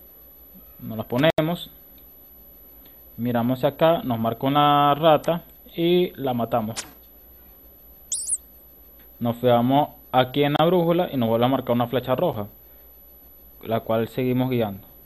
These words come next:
Nos sigue guiando. Subimos una escalera y salimos por acá. Nos marca otra flecha dorada aquí.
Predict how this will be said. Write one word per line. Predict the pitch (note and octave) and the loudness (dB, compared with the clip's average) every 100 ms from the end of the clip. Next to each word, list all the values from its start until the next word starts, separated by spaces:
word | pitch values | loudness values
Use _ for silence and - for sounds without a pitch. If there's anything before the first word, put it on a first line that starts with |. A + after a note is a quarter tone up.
| - - - - - - - - _ - - - - - | -20 -20 -20 -20 -20 -20 -20 -20 _ -20 -20 -20 -20 -20
Nos | A#2+ | -14
sigue | A2+ A#2 | -6 -2
guiando. | B2 A#2 G2 F#2+ - _ - - _ | -2 -2 -6 -12 -20 _ -20 -20 _
Subimos | - A2+ A2 A#2+ | -6 -4 0 0
una | C#3 | 0
escalera | C#3+ D3+ D#3 C#3 D3+ - - - _ _ - - - - - - _ - - - _ - - - - _ _ _ _ - - _ _ - - - - - _ - | 0 2 4 2 0 -6 -20 -20 _ _ -20 -20 -20 -20 -20 -20 _ -20 -20 -20 _ -20 -20 -20 -20 _ _ _ _ -20 -20 _ _ -20 -20 -20 -20 -20 _ -8
y | C#3 D#3 | -4 -2
salimos | D3+ - A#2 A2+ | -4 -4 -2 -2
por | A#2 A#2+ | -2 -4
acá. | A2+ G#2+ F2 | -4 -6 -6
Nos | A2+ | -4
marca | A#2 B2 C3 C#3 D3+ C#3+ | 0 0 0 2 2 2
otra | C#3+ C#3+ C#3+ | 0 -2 -2
flecha | - C#3 D3 | -2 -4 -2
dorada | C3+ A#2 A#2+ | -2 -2 -2
aquí. | A#2+ A#2 G#2 | -4 -10 -12